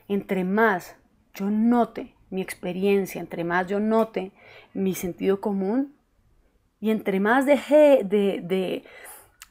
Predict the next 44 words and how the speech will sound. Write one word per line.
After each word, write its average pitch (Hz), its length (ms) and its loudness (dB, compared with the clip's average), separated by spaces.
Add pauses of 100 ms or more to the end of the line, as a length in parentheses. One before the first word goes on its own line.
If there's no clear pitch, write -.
(220)
mejor, 247 380 8
es 180 120 -4
que 277 120 0
ni 285 80 4
siquiera 214 240 0
es 208 80 -6
que 277 240 -4
uno 277 240 4
tenga 214 260 -6
que - 80 -6
hacerlo, 208 320 -4
entre 180 240 -6
más 202 220 -4
uno 269 120 0
siga 269 240 -4
mirando 208 380 2
en 233 60 -4
esta 240 180 -8
dirección 202 560 -6
y 214 60 -6
en 220 60 -6
este 226 160 -10
entendimiento, 190 640 -10 (360)
cada 240 300 -2
vez 247 180 -2 (160)
va 226 60 -6
a - 20 -8
ser 233 140 -6
más 233 180 -6
claro 226 280 -2
que 220 100 -10
no 190 180 -6
somos 214 320 -8
nuestra 208 300 -12
historia, 175 540 -12 (340)
que 190 100 -6
no 202 280 0
somos 226 240 -2
los 226 100 -2
responsables 180 560 -8
de 175 60 -8
los 170 200 -12
otros, - 380 -10
que... - 220 -14